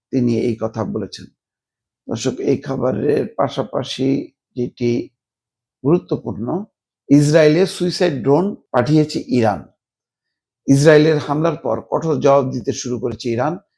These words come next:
দেশটি এবার ইসরায়েলে সুইসাইড ড্রোন পাঠিয়েছে। সোমবার বার্তা সংস্থা তাসনিম নিউজ এজেন্সি এই এক প্রতিবেদনে এই তথ্য জানা গেছে।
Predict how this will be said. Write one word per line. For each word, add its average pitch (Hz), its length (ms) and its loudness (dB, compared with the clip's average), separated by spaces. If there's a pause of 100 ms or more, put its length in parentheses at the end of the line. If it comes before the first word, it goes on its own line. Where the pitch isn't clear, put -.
(240)
দেশটি 143 320 2
এবার 127 260 2
ইসরায়েলে 127 640 -2 (340)
সুইসাইড 190 600 2 (400)
ড্রোন 165 360 4
পাঠিয়েছে। 151 580 -4 (420)
সোমবার 160 520 4
বার্তা - 540 -6
সংস্থা 131 560 -4 (320)
তাসনিম 175 420 2
নিউজ 143 400 2
এজেন্সি 120 540 -4 (540)
এই 120 320 4 (100)
এক 123 200 -6
প্রতিবেদনে 110 440 -4
এই - 160 -6
তথ্য - 340 -8 (220)
জানা 95 200 0
গেছে। - 360 -14